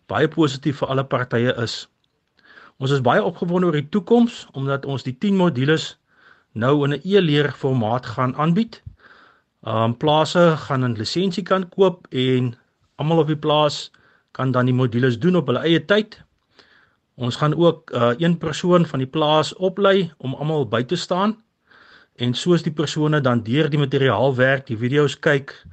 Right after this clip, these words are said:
die, ehm, inligting lees en die toetsies voltooi, gaan hulle dan elke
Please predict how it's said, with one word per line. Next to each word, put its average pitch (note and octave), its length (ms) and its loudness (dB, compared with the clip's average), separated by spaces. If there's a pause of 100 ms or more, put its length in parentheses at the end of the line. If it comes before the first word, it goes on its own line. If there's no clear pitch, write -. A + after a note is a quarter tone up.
(500)
die, A2+ 400 -2
ehm, A2+ 240 0
inligting D3 400 0
lees C3+ 640 -2
en A#2 100 -10
die A2+ 160 -10
toetsies F3 320 -6
voltooi, B2+ 580 0 (560)
gaan D3 280 -2
hulle C#3 180 2
dan B2 180 0
elke E3 600 2